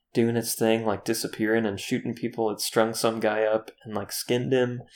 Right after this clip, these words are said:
which are all things the Predator does. And that's why I wasn't sure if you would, like, know, like, what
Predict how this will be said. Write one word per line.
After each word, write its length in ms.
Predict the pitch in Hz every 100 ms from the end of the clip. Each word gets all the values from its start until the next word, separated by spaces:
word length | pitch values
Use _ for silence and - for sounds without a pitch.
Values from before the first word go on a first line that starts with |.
| - - -
which 180 | 113 117
are 80 |
all 120 | 120 131
things 260 | 143 123
the 100 | -
Predator 440 | - - 123 95 98
does. 560 | 98 98 98 - - _ - - -
And 120 | 117
that's 220 | 143 -
why 160 | 123 113
I 60 |
wasn't 340 | 127 120 107 98
sure 320 | - 107 98
if 160 | -
you 140 | 117 110
would, 280 | 98 98 - _ _ -
like, 260 | 104 - - -
know, 600 | 104 113 117 104 101 - _ _ -
like, 220 | 113 98
what 360 | 98 110 110